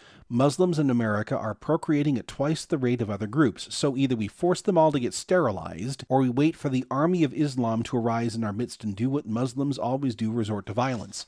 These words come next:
This, incidentally, is the same mindset and the same prescription offered by Pharaoh in dealing with the Hebrews in his midst, and it led to an attempted genocide. And it's, of course, the same mindset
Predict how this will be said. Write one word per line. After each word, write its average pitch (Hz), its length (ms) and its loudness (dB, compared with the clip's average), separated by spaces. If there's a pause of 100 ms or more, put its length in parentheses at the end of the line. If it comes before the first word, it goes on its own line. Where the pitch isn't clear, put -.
This, 190 340 2
incidentally, 139 600 2
is 110 320 -6
the 113 140 -6
same 160 640 -2 (100)
mindset 127 800 -2 (380)
and 117 220 2
the 107 80 -2
same 135 640 -2
prescription 113 880 -2
offered 135 440 -2
by 110 340 -2 (100)
Pharaoh 151 580 -2
in 110 180 -2
dealing 135 380 0
with 175 140 0
the 185 60 0
Hebrews 131 580 -2
in 101 80 -4
his 95 180 -8
midst, 95 340 -10
and 110 120 -8
it 117 100 -4
led 107 300 -6
to 131 100 -4
an 127 80 2
attempted 127 480 -4
genocide. 143 720 -4 (560)
And 135 160 0
it's, 131 140 -6
of 156 120 -8
course, - 320 -6
the 170 100 -10
same 175 320 -2
mindset 165 580 -2